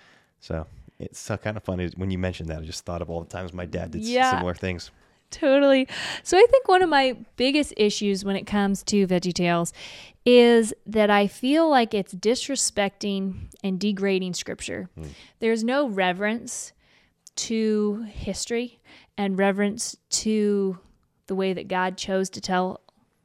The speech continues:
Speaker 2: history. And I feel like VeggieTales not only degrades and takes away that reverence from God, but it also doesn't paint a high view of God
Speaker 1: Hmm.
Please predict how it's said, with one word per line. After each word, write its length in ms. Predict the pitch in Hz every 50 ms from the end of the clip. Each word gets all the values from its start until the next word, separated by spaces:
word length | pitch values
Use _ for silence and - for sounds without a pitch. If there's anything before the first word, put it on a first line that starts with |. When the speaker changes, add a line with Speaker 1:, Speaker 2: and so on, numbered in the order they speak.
| _ _ _ _ _ _ _ _ _ - 170
Speaker 2:
history. 500 | 185 185 180 - - 226 214 220 220 - - - - - - - - - _ -
And 300 | - 226 220 208 202 - - -
I 160 | - 214 208 208
feel 440 | 202 - 240 233 233 233 233 226
like 520 | 220 208 196 190 185 185 185 185 - - - _ _ _ _ _ _ _ _ -
VeggieTales 1160 | 196 185 202 214 226 226 233 220 - - - 240 233 233 226 226 226 226 226 220 214 - - - _ _ _ _ _ _ _ _ _ _ _ _ _ _ _ _ _ _ -
not 260 | - 214 220 226 240
only 340 | 254 247 240 233 214 202 190
degrades 640 | 214 208 196 180 - 196 208 233 220 208 196 196
and 80 | 190 190
takes 200 | - 226 226 - 233
away 120 | 214 208
that 180 | 196 185 - 185
reverence 440 | 196 196 196 190 196 190 185 -
from 200 | - 208 190 185
God, 360 | 180 196 196 196 190 190 185 -
but 120 | 202 196 190
it 80 | - -
also 720 | - 196 214 247 277 254 - - 226 208 196 196 190 185 - - - - _ _ _ _ -
doesn't 340 | - 226 240 254 254 220 -
paint 280 | - - 208 202 208
a 60 | - 185
high 340 | 170 - 196 190 185 180
view 320 | 175 175 180 175 180 190 208
of 140 | 208 208 214
God 400 | - 202 202 - - 110 220 220
Speaker 1:
Hmm. 200 | 185 185 180